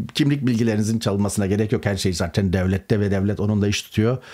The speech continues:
Bir sürü neden var. Yani insanların artık yaşadıkları ülkelerden, e, vazgeçmesi için, e, ileri süreceği. Bir tanesi daha. Türkiye Twitter'ı kapatmakla tehdit etti. Jack Dorsey,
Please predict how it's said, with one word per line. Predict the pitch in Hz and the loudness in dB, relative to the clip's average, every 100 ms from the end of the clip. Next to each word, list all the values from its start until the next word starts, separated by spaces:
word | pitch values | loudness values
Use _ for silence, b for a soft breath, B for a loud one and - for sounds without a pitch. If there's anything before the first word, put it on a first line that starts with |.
| B B B B B B B B - | B B B B B B B B 2
Bir | |
sürü | 226 202 196 | 4 4 4
neden | 139 151 175 | 4 4 4
var. | 131 92 | 2 2
Yani | 101 113 117 | 2 2 2
insanların | 113 - 117 123 147 | 2 2 2 4 2
artık | 151 113 113 147 123 | 2 0 2 0 2
yaşadıkları | 110 113 113 113 135 | 2 2 2 2 2
ülkelerden, | 120 120 110 107 104 127 143 - | 2 2 2 2 2 2 0 -2
e, | 107 98 98 | -2 0 2
vazgeçmesi | 127 117 127 - 110 107 131 | 2 2 2 2 2 2 2
için, | 113 - 147 165 - b b b b b b 113 | 0 2 0 0 -4 b b b b b b -2
e, | 113 110 107 104 98 98 - | 2 2 2 2 0 -2 -2
ileri | - 143 170 | 2 4 4
süreceği. | 165 135 110 92 78 71 - _ _ _ _ _ _ _ _ - | 4 2 2 0 -2 -6 -12 _ _ _ _ _ _ _ _ -2
Bir | 117 | 2
tanesi | 139 127 120 131 | 2 2 2 2
daha. | 117 104 | 2 2
Türkiye | - 160 135 113 | 2 2 2 0
Twitter'ı | 143 135 117 120 | 2 2 2 0
kapatmakla | 147 131 - 127 107 | 0 0 -2 -2 0
tehdit | 101 87 - | 0 -2 -2
etti. | 85 - 98 95 101 | -4 -2 -2 -2 -4
Jack | 127 117 - | -2 0 2
Dorsey, | 123 110 127 | 2 2 0